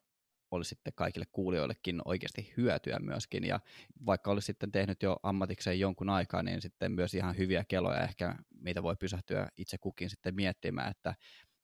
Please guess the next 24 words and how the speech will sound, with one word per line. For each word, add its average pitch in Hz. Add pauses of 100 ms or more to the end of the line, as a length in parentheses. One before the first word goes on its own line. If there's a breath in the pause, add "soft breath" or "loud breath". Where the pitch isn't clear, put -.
miten 90
on 85 (280)
nämä 87
tietyt 87 (200)
stepit -
hoitanut, 95
ja 87 (380)
pystyisi 120
vähän 123
ehkä 98 (320)
reflektoimaan 85
siihen 90
omaan 90
liiketoimintaan -
tätä -
hommaa. 78 (1700)
Ja 85 (160)
lähdetään 135
liikkeelle 113
siitä, 90
että - (380)
mikä -
on 113
se 95